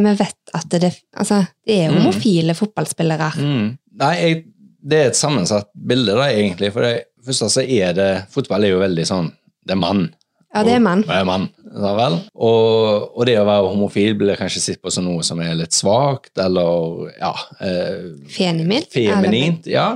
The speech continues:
Speaker 2: kanskje.
Speaker 1: Eller,
Speaker 2: Eh,
Speaker 1: ja.
Speaker 2: ja. Og er ikke sånn tøft. Det er jo mann, mann. Og så tenker jeg, det er nok en sånn terskel. Eh, så er det jo en, en kultur innenfor fotballen. Altså, du har en garderobekulturen,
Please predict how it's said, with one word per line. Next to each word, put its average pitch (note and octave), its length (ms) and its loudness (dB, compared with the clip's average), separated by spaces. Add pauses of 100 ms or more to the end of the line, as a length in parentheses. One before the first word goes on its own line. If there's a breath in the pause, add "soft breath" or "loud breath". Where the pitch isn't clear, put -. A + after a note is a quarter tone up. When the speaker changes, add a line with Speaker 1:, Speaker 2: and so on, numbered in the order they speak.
Speaker 2:
kanskje. F#3 360 -2
Speaker 1:
Eller, A#3 260 0
Speaker 2:
Eh, C3 160 0
Speaker 1:
ja. - 120 0
Speaker 2:
ja. D#3+ 180 2 (420)
Og C3+ 60 4
er B2 60 2
ikke G#2+ 140 0
sånn F2+ 300 -2
tøft. - 640 -10
Det - 80 -4
er F#2+ 40 2
jo F2 200 0 (100)
mann, E2 240 -4
mann. D2+ 200 -8 (320)
Og - 60 -6
så C3+ 80 -2
tenker C3+ 320 -2
jeg, A2 260 0 (300)
det A#2+ 300 2
er G#2+ 80 2
nok A2 260 -2
en F#2 300 0
sånn F2+ 180 -4
terskel. D3 600 -2 (240)
Eh, G#2+ 280 0
så G#2 160 0
er A#2 120 2
det F#2+ 140 2
jo G2+ 160 4
en, G#2 440 0
en G2 160 -6
kultur A2 560 -2
innenfor G#2+ 320 -6 (140)
fotballen. G#2+ 720 -4
Altså, A2 280 -6
du G2 100 0
har G2 140 0
en F2+ 100 -4
garderobekulturen, F#2+ 1300 -2